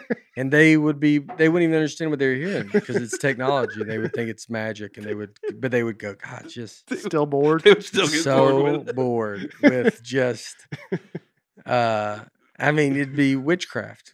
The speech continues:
Speaker 1: If we dumped this Nate Land podcast into the
Speaker 2: <laughs>
Speaker 1: six hundreds,
Speaker 3: <laughs>
Speaker 1: they would turn, they would ask, their first thing they would do is find the off button.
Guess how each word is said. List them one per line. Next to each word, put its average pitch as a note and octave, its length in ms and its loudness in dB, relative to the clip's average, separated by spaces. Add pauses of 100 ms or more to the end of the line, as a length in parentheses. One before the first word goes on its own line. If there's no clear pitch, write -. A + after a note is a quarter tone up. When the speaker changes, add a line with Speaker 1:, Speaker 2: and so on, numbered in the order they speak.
(140)
Speaker 1:
If C#3 420 -10
we C3+ 140 2
dumped C3 440 0
this - 400 -4
Nate C3+ 280 -2
Land C#3 200 -4
podcast B2 640 -2
into B2 300 -6
the A#2 800 -4
Speaker 2:
<laughs> - 80 -20 (760)
Speaker 1:
six - 440 -2
hundreds, A2+ 600 -4 (480)
Speaker 3:
<laughs> - 480 -14
Speaker 1:
they B2+ 180 2
would A#2+ 300 -2
turn, C3+ 360 0
they C3+ 120 2
would B2+ 160 0
ask, B2+ 520 2 (200)
their C3+ 300 0
first D#3+ 300 2
thing D#3+ 100 0
they D3 80 0
would C3+ 100 -2
do B2+ 80 -2
is A#2 120 -6
find A#2 340 -6
the G#2+ 80 -8
off G#2 320 -8
button. - 320 -14